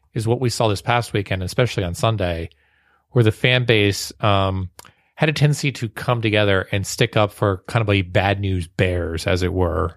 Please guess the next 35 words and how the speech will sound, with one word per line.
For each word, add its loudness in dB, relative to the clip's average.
uh, -2
for, -2
for -4
Baltimore. -4
And, -4
you 6
know, 8
it 4
talked 0
a 6
lot 4
about 0
coming -2
into 0
the -2
season, -4
what 4
was 4
the 2
identity 0
of -4
the -6
fan 0
base 0
and -2
what 0
was -2
the 0
identity -4
of -4
this -6
team -4
going -4
to -14
be? -2